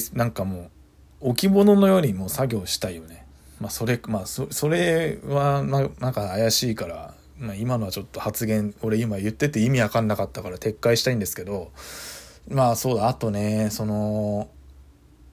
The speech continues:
まあ、どっかで作業するとか、まあ、今家でやった方がいいんだけどね。家だと、やっぱけ-、ね、まあ、どうなんだろうな。集中できない時があったりするからな。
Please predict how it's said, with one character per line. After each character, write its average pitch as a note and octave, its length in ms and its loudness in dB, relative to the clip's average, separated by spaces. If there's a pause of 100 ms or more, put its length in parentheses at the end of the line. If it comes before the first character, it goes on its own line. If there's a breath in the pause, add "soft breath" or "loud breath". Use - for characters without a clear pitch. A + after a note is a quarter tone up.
(840)
ま A#2 80 -2
あ、 - 20 -2
ど C#3+ 120 2
っ - 20 -8
か E3 100 2
で A2+ 80 2
作 C3 160 0
業 A2 140 0
す G2+ 120 -4
る G2 100 -6
と - 120 -10
か、 F2+ 220 -16 (200)
ま A2 180 0
あ、 G2+ 60 -4
今 A#2 220 -2
家 C#3+ 240 2
で C4 80 0
や C3+ 160 6
っ - 40 -4
た - 120 -2
方 F2 80 2
が B2+ 80 2
い D#3 40 -2
い - 20 -4
ん G#3 80 0
だ E3+ 100 2
け A#2 80 -2
ど G2 120 -6
ね。 C3+ 460 -4 (600 soft breath)
家 A#3+ 220 -2
だ D3 120 4
と、 G#2 400 4
や G#2 80 0
っ - 20 -14
ぱ G#2 120 -6
け-、 - 260 -6
ね、 B2 380 -2 (380)
ま A#2 100 -2
あ、 G#2+ 60 -2 (840)
ど C3+ 140 -2
う - 20 0
な A2+ 80 0
ん F2+ 80 -6
だ - 80 -14
ろ D#2+ 100 -18
う F2 60 -18
な。 A#2+ 340 -4 (340)
集 C#3+ 200 -6
中 D3 140 -2
で C3+ 100 0
き D3 120 -4
な D3+ 120 6
い B2 60 4
時 - 260 -6 (360)
が G2+ 140 0
あ B2 60 2
っ - 40 -6
た - 80 -2
り A2 60 2
す - 140 -4
る A2+ 80 -2
か A2 80 -2
ら - 100 -6
な。 C3 380 -4